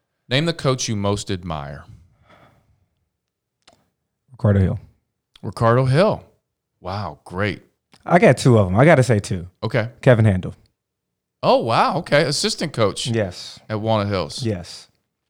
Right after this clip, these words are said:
Speaker 2: Yes. He was my J V coach,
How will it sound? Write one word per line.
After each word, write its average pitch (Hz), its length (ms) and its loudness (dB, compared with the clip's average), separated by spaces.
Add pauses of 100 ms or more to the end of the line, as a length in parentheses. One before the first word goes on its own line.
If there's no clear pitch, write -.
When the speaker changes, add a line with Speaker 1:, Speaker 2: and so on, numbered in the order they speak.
Speaker 2:
Yes. 92 440 -6 (760)
He 143 120 -4
was 143 100 2
my 139 120 6
J 135 200 6
V 135 160 2
coach, - 520 -6